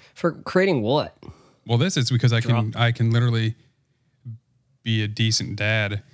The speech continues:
Speaker 2: and out and about and do shit. And even if I got five free minutes while I'm waiting for something, bam, I can re-, edit this podcast because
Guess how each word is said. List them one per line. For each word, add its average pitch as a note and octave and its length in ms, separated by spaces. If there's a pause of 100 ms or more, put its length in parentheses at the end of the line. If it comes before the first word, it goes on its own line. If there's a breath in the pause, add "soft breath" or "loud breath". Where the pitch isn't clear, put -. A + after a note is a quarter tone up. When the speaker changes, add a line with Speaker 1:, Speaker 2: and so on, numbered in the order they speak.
(220 soft breath)
Speaker 2:
and A#2 160
out A2 140
and A2 100
about G#2+ 220
and G#2+ 100
do A#2 140
shit. A#2+ 240
And A2+ 200
even B2+ 220
if A#2+ 80
I A#2+ 60
got A#2+ 180
five A#2 300
free A#2+ 180
minutes A2+ 360
while G#2+ 100
I'm G#2 160
waiting A2+ 200
for B2 100
something, C3 360 (200 soft breath)
bam, A2+ 260
I A2 60
can A2 200 (400)
re-, A2+ 140 (100)
edit B2 300
this A2 260 (220)
podcast A#2+ 540
because A2+ 340